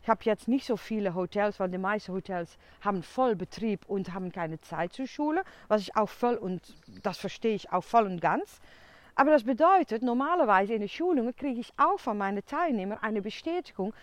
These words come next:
dass es gut geht. "Hey, du machst es gut. Hey, du hast mich gesehen. Hey." Und die Beste-, und jetzt ist Sommerferien quasi und jetzt bekomme ich auch keine Bestätigung zurück. Und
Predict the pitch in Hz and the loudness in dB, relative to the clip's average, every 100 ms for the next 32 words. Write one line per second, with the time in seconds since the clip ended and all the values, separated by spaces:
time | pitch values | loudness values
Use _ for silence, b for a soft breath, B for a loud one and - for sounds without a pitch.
0 | B 233 220 233 - 320 320 - 151 143 | B -8 -6 -4 2 4 2 0 -4 -4
1 | _ 262 269 202 196 220 - 240 - 269 | _ 6 6 6 -2 -4 -6 -14 -4 0
2 | 226 - 208 202 B B 214 214 - 240 | 0 0 0 0 B B -2 -2 -2 -4
3 | - 247 196 254 214 b b 240 220 190 | -4 -8 -2 0 0 b b 2 4 6
4 | 294 294 254 - 330 320 254 254 320 - | 6 6 0 -2 -2 0 -2 2 2 0
5 | 226 339 440 427 - 190 156 160 160 - | -2 -2 0 -2 0 0 0 0 -6 -4
6 | 165 160 175 247 294 302 294 359 - 311 | -2 -2 -2 -4 -2 -2 0 0 -2 -4
7 | 269 240 - - - 233 196 175 180 - | -2 -2 -2 -4 -4 -6 -4 -6 -8 -4
8 | 190 - 180 - - 349 392 B B - | -4 -2 -8 -8 -4 0 0 B B -4
9 | 262 | -2